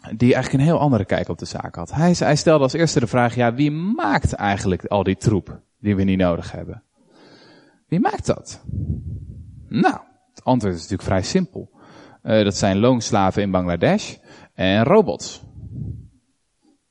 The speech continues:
Dat zijn niet wij. Weet je, in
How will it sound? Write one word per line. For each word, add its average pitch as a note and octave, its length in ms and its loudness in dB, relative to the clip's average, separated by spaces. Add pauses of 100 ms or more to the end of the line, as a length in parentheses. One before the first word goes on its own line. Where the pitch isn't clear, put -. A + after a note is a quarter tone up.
(260)
Dat - 120 -16
zijn F#2+ 220 -6
niet B2 180 0
wij. A2+ 420 -8 (1200)
Weet A2 240 -16
je, E3+ 80 -10
in F#2+ 580 -8